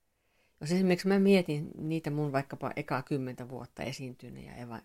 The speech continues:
esiintyjänä evankelistana, niin mä huomaan melkein häpeilen, että, että en mä paljon ymmärtänyt. Ja, ja tota, miten Jumala yleensä voinut käyttää sitä,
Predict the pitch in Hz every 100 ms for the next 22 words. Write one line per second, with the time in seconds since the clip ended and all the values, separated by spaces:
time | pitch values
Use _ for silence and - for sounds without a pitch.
0 | _ - 156 156 143 131 117 123 127 120
1 | 135 127 - 139 135 139 _ _ _ -
2 | 135 170 156 139 139 143 131 151 160 135
3 | 123 120 120 - 123 - _ _ _ _
4 | _ _ 127 143 139 131 143 135 139 131
5 | 113 - - - 120 _ _ _ _ _
6 | _ _ - 127 123 - 131 131 127 151
7 | 151 147 147 135 143 139 143 139 147 156
8 | - 196 170 - - - - -